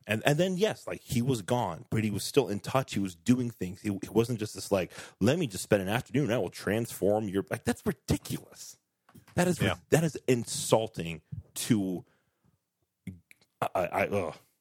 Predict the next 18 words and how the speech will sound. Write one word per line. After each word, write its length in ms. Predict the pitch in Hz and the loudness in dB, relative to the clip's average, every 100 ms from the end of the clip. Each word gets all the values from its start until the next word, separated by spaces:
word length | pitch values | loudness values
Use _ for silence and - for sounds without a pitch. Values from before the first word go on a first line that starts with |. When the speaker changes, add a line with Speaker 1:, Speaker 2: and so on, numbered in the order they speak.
| _ _ _ - | _ _ _ -2
Speaker 1:
Can 100 | 101 | 0
you 80 | 87 | 0
tell 160 | 107 | 0
I 100 | 98 | 0
get 100 | 87 | 0
a 60 | 82 | -2
little 200 | 90 85 | -2 -2
bit 140 | 76 | -4
heated 220 | 85 80 | -4 -4
about 220 | 71 69 - | -6 -14 -16
this? 240 | - - - | -20 -12 0
Speaker 2:
Yeah, 160 | 160 139 | 2 4
well, 160 | 151 143 | 2 4
okay. 240 | 151 117 95 | 2 0 -2
So 320 | - 139 - | -2 0 2
I 220 | 160 180 202 | 2 4 4
like 400 | 156 127 117 - | 2 2 0 -6
exactly, 1040 | 120 104 87 101 120 117 120 117 107 104 | -6 -6 -4 2 2 2 -2 -2 0 -2